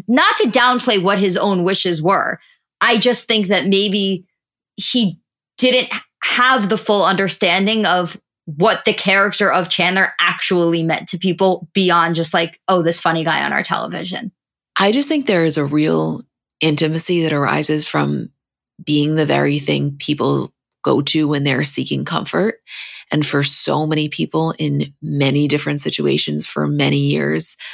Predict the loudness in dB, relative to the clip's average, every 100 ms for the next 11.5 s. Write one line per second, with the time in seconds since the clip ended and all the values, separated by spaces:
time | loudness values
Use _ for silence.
0 | -18 -14 -4 0 0 0 -2 -2 -2 -4
1 | -4 -2 -2 -2 0 0 -2 -4 -4 -4
2 | -2 -2 0 -2 -10 _ _ _ 0 0
3 | 0 -2 0 -2 -2 0 0 0 -2 -4
4 | -4 -4 -4 -4 -2 -2 -2 -4 -8 _
5 | -20 -8 -4 -2 -2 -2 -4 -2 0 0
6 | 0 -2 -2 -4 -4 0 0 0 0 -2
7 | -2 -2 0 -2 -4 -12 -4 -2 -2 -2
8 | -4 0 0 0 -2 -2 -2 -2 -4 -6
9 | -2 0 0 -2 -6 -14 -14 -14 -16 -6
10 | 0 2 2 2 0 0 2 4 2 2
11 | 0 0 0 -2 -4